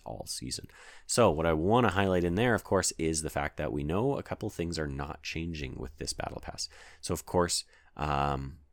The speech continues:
Ramattra being the new hero, instant unlock if you get the Premium Battle Pass.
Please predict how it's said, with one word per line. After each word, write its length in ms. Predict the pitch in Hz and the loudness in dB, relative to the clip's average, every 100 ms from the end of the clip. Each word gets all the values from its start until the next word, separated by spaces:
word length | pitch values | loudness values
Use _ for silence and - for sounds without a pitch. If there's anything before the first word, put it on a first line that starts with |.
| - - | -20 -6
Ramattra 480 | 76 76 87 - 92 | -2 2 2 2 -2
being 200 | 90 82 | 0 0
the 60 | 78 | 0
new 140 | 76 | -2
hero, 500 | 67 90 113 175 196 _ _ _ _ - | -2 0 0 0 -2 _ _ _ _ -4
instant 340 | 92 - 113 92 | -2 0 0 0
unlock 340 | 90 80 - | 0 -2 -2
if 120 | 76 | -6
you 40 | 71 | -6
get 140 | - | -6
the 60 | - | -4
Premium 320 | 76 71 69 | -4 -2 -4
Battle 240 | 67 65 | -4 -6
Pass. 340 | - - - | -10 -10 -10